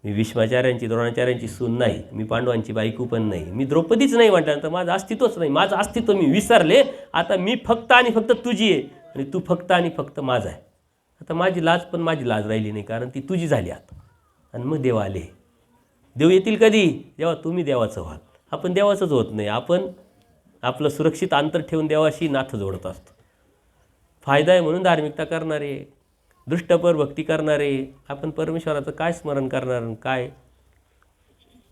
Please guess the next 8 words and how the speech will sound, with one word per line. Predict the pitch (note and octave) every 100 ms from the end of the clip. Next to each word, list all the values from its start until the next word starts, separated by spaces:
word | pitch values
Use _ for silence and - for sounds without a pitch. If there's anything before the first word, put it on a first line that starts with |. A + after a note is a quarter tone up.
| _ _ _ A#2+
धार्मिकता | A#2 A2 G#2+ G2+
करणार | G#2 G2+ F#2+
म्हणून | G#2+ G#2+
हे | A3
समजून | - D#3+ C#3 C#3
घेणं | A2 G2+
महत्त्वाचं | G2 F#2 - -
आहे. | -